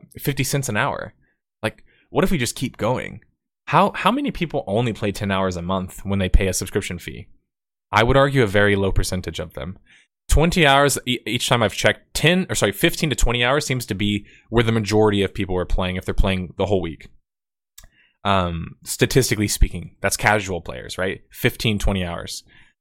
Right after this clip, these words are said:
Um, if you're doing, like, let's just say ten hours a week, forty hours a month, at fifteen dollars, you just end up, like, when you break it down to the math and, and the, the actual value, you end up kind of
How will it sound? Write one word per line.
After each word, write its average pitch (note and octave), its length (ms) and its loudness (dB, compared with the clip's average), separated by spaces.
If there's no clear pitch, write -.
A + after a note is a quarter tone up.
Um, F#2+ 400 -2
if C3+ 140 -2
you're F#3 100 4
doing, G#3 320 2
like, A2 180 -2
let's D#3 180 2
just - 140 -2
say G#2 100 0
ten D3 300 -6
hours G2 280 -2
a F2+ 80 -8
week, F2 360 -12
forty C3 420 2
hours A#2 280 4
a F2 60 -2
month, A#2 460 -2
at G#2 100 -8
fifteen C#3 400 0
dollars, F#3 600 0
you D3+ 100 -2
just F3 180 2
end F#3+ 160 4
up, - 220 -2
like, C3 180 -4
when C3+ 240 -4
you A#2+ 160 -4
break D#3 320 0
it C#3+ 80 0
down D3 180 2
to A#2+ 60 0
the G#2 80 -2
math C#3 380 2
and, A#2 180 -2
and G#2+ 140 -2
the, F2 240 -6
the A2+ 200 -2
actual A#2+ 400 2
value, F#2+ 640 0
you A2+ 120 0
end D3 100 4
up D3 80 -2
kind D3+ 160 0
of A#2 120 -2